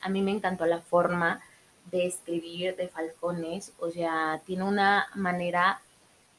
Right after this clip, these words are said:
eh, es muy descriptivo, eso sí, o sea, una escena te la puede aventar en, uf, mm, más de cinco páginas, bueno, más de cinco hojas te las puede describir y tú seguir leyendo y no tener diálogo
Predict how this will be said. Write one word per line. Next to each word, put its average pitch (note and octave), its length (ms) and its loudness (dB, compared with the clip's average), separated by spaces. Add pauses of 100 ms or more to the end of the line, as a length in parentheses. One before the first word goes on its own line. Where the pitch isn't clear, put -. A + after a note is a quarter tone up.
(260)
eh, F#3 340 4
es B3+ 120 8
muy E4 160 8
descriptivo, F3 680 4
eso D#3 220 -2
sí, D3+ 260 -8
o D3 80 -8
sea, C#3+ 340 -2 (320)
una B3 220 6
escena B3+ 420 4
te F3+ 80 2
la D#3+ 220 6
puede E3+ 240 6
aventar D#3 480 2
en, E3 240 -4 (300)
uf, G4 260 2 (380)
mm, E3+ 1000 -6
más E3+ 300 2
de F#3 100 0
cinco F#3 760 4 (320)
páginas, F3+ 640 0
bueno, G#3+ 200 2
más A3 180 2
de G3 100 -2
cinco G3 460 0
hojas F#3+ 260 -4
te F3 80 -10
las D3+ 160 -6
puede F#3+ 240 -2
describir F3 800 -4 (380)
y F#3 100 -6
tú G#3 120 -8
seguir G3+ 340 0
leyendo F3 760 -2
y F3+ 100 -6
no F#3 160 -2
tener F#3+ 480 -2
diálogo E3+ 800 2